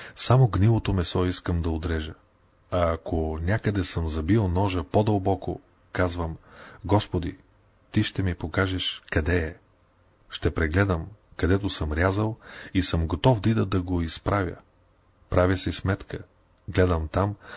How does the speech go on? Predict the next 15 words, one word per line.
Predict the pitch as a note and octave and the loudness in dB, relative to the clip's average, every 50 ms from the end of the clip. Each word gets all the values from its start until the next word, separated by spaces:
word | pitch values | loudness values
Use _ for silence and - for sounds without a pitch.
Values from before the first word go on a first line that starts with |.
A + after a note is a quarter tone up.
| - - - | -18 -12 -4
където | - E2+ D#2+ G2 - - F#2+ | -2 2 2 2 2 0 -2
съм | - - F#2 E2+ D#2+ | -2 0 0 0 2
рязал. | E2 F2+ F#2+ F2+ E2+ E2 D#2+ - - _ _ _ _ _ _ _ _ _ - - | 2 2 2 0 -2 -4 -6 -6 -10 _ _ _ _ _ _ _ _ _ -2 0
Навсякъде | F#2+ F2+ D#2+ - - - A2+ - - G2+ G2 E2+ | 0 2 2 0 2 0 2 2 2 0 0 0
моите | E2 F2+ F2+ F#2+ F#2+ - F#2 | 0 0 0 0 0 -2 -4
операции. | F2 - - E2 E2 F2 E2+ - - F2 - - _ _ _ - - - - - - - | -4 -4 -4 -4 -2 -4 -4 -6 -8 -8 -10 -10 _ _ _ -20 -20 -18 -18 -16 -10 -2
Проверка | - F#2 E2+ E2 G#2+ - - - A2 G2+ | 2 2 4 4 4 4 4 2 0 0
правя | - - G#2 A2 A2+ G2 | 2 2 2 2 2 0
дали | F2 E2 E2 G2+ G2+ | 0 0 0 0 -2
са | - - E2+ | -2 -4 -4
здрави. | D#2 D#2 E2 E2 F#2 F#2 E2 D#2+ - _ _ _ _ _ _ _ _ _ _ _ _ _ _ _ _ _ _ - | -4 -4 -2 -2 0 -2 -2 -6 -12 _ _ _ _ _ _ _ _ _ _ _ _ _ _ _ _ _ _ -2
Ако | G2+ F#2+ - - | -2 -2 -2 -4
съм | E2+ - - E2+ D#2 | -6 -4 -4 -2 -2
отрязал | D2+ D2 F2+ F#2+ G2+ F#2 F2+ D#2+ D2 | -2 0 0 0 2 2 0 -2 0
повече, | - F#2+ F#2 F#2+ G2+ F#2 - - F2 E2+ | 0 2 2 2 2 -2 -4 -6 -10 -10